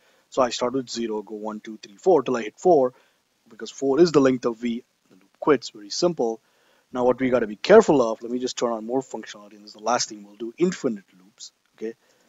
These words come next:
While n is not, so let's reinitialize n equals zero. Okay. While n is not equal to length of v, but let's say n equals n plus three, all right,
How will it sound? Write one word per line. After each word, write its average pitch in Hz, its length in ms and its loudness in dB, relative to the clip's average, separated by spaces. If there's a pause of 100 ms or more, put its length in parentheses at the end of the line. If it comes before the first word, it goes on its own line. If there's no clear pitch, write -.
(420)
While 110 260 -18
n 123 200 -4
is 117 180 -10
not, 139 260 0
so 120 100 -6
let's 131 200 -6
reinitialize 180 720 8
n 98 160 -14 (1120)
equals 107 380 -20
zero. 120 320 -10 (180)
Okay. 113 160 -16 (340)
While 113 280 -6
n 120 180 -2
is 113 160 -4
not 120 280 -2
equal 117 420 -10
to 110 120 -12
length 110 360 -12
of 101 140 -14
v, 143 420 0 (460)
but 151 240 6 (1000)
let's 123 160 -10
say 139 160 4
n 135 140 0
equals 127 600 -2
n 127 180 -4
plus - 360 -10 (100)
three, 202 460 6 (140)
all 110 80 -14
right, 117 200 -6